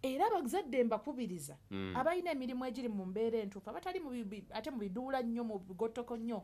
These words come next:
Speaker 2: Mm.
Speaker 1: mutwale abaana ku mirimu.
Speaker 2: Tumusange nga gy'oli okola naye. Bayige.
Speaker 1: Abeere ng'akola naye, era bwe muba munnyuse, nga
Speaker 2: Mm.
Speaker 1: mugamba, "Kati tugenda kugulira Hawa,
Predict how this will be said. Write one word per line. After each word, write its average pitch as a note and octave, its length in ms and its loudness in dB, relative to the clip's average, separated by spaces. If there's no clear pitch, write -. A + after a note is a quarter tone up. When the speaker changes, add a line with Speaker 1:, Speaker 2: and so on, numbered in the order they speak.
Speaker 2:
Mm. G2+ 300 -2
Speaker 1:
mutwale C4+ 360 -2
abaana A3+ 360 0
ku E3 160 -12
mirimu. F3 340 -8
Speaker 2:
Tumusange A#2 600 0
nga F#2+ 260 0
gy'oli G2 400 0
okola G2 340 2
naye. D#2+ 280 -6
Bayige. F#3 200 2
Speaker 1:
Abeere F#3+ 240 6
ng'akola A3 300 2
naye, G#3+ 140 2
era B3+ 100 4
bwe C4+ 100 4
muba B3 200 2
munnyuse, A#3+ 580 0
nga A#3 100 0
Speaker 2:
Mm. G3 60 0
Speaker 1:
mugamba, F#3 220 -2
"Kati E3 240 -10
tugenda G#3 320 -4
kugulira G3+ 760 -4
Hawa, G3+ 560 -4